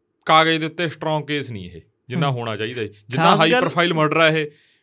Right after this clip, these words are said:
Speaker 1: ਉਨਾ ਹਾਈ ਪ੍ਰੋਫਾਈਲ ਕਾਗ-, ਪੇਪਰ ਦੇ ਉੱਤੇ ਨਹੀਂ।
Speaker 2: ਤੁਸੀਂ ਦੇਖੋ ਨਾ, ਜਦੋਂ ਸਿੱਧੂ ਦਾ ਕਤਲ ਹੋ ਜਾਂਦਾ,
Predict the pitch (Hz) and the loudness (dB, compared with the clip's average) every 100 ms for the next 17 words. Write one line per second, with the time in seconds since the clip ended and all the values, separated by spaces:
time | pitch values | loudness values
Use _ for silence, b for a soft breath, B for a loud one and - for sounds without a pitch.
0 | B - 143 165 180 165 151 156 156 151 | B -6 -4 0 2 2 2 0 -4 -2
1 | 151 160 151 - 147 143 104 113 - 151 | 0 0 -2 0 0 0 -2 -8 -6 -4
2 | 156 143 139 113 196 240 220 185 175 202 | -2 -4 -4 -6 -6 -8 -6 -6 -6 -8
3 | 220 196 202 208 185 180 208 208 202 202 | -8 -8 -8 -8 -8 -6 -4 -4 -4 -2
4 | 185 143 135 135 | -2 -4 -6 -12